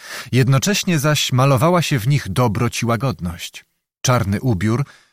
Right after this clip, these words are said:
złożony z atłasowego kaftana i koronkowej kryzy, spod której wyglądał złoty łańcuch, podnosił dystynkcję tej niezwykłej postaci. W ogóle mimo smutku i trosk widocznych w licu i postawie było w niej coś majestatycznego,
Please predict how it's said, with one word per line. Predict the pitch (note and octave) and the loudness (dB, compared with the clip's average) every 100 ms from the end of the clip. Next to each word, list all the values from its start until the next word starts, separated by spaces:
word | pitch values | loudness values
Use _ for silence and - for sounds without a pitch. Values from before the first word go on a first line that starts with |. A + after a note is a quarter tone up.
| - | -6
złożony | G2 A#2+ A#2 C3 A#2+ | -2 0 2 2 2
z | G#2 | 0
atłasowego | - A#2+ - G#2+ A#2 A#2+ | 0 -2 -2 -2 -2 -2
kaftana | A2 - C3 B2 B2+ C3 | -4 -2 0 0 0 0
i | B2 | -2
koronkowej | - B2 A#2 C#3 A#2 G#2 | 0 0 0 -2 0 -2
kryzy, | - B2 A2+ F2 A#2+ B2 - _ | -2 -2 -2 0 -2 -4 -10 _
spod | - - A#2 | -8 -4 -4
której | - D3+ C#3+ | -2 0 2
wyglądał | F#2+ B2 C3+ D3+ C#3+ B2 | 2 2 2 2 2 0
złoty | F2+ A#2+ D3 A2+ | 0 -2 0 0
łańcuch, | C3 D3+ - D3 C3+ - _ _ _ | 0 0 -2 -4 -6 -10 _ _ _
podnosił | C#3 G#2 F3+ - D#3+ | -2 2 2 2 2
dystynkcję | A#2+ C#3 - F3+ D#3+ - G#2 | 2 0 0 0 0 -2 -4
tej | - G#2 | 0 0
niezwykłej | G#2 A#2 F2 B2+ A#2 G#2+ | 2 2 0 -2 0 -2
postaci. | G#2 - G#2+ F#2 - F#2 F#2+ _ _ _ - - - | -2 -4 -4 -4 -6 -8 -12 _ _ _ -20 -20 -8
W | F#2+ | 0
ogóle | F3 F3+ D#3 B2+ | 2 4 2 4
mimo | D#3 C#3 | 4 2
smutku | - B2 C#3 D#3+ - D3+ | 0 0 0 0 -2 0
i | B2 | 0
trosk | - D#3+ D#3 G#2 | 0 0 0 -2
widocznych | F2+ F#2+ B2+ - G#2+ D#2 | -2 0 -2 0 -2 0
w | G2+ | 0
licu | D#3+ - C3 | 0 0 0
i | G#2 | 0
postawie | A2 G2 - F3 C#3 C#3+ - - _ _ | -2 -4 0 0 2 0 -2 -12 _ _
było | G#2+ F#3 F3 | 2 2 4
w | |
niej | E3 D#3 | 4 2
coś | - E3+ - | 2 -2 0
majestatycznego, | B2+ D#3+ C#3+ - D3 E3 - D3+ A#2+ E2+ F2 | 2 2 2 -2 -2 -2 -2 0 -2 -4 -8